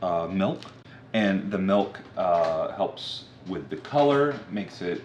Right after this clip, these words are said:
glossy, and it also helps extra sugar to, uh, stick to the, uh, stick to the outside.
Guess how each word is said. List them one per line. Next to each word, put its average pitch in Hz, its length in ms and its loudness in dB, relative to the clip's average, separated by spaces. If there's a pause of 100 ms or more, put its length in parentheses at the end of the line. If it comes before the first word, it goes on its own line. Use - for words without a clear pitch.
glossy, 110 640 4
and 92 100 -6
it - 80 -4
also 92 360 -2
helps - 500 -2
extra 92 340 -4
sugar 82 640 2
to, 78 280 -6 (120)
uh, 82 180 -6
stick - 420 -4
to 90 140 -6
the, 82 340 -8
uh, 80 280 -6 (200)
stick 87 240 -6
to - 60 -16
the 87 120 -2
outside. 69 400 0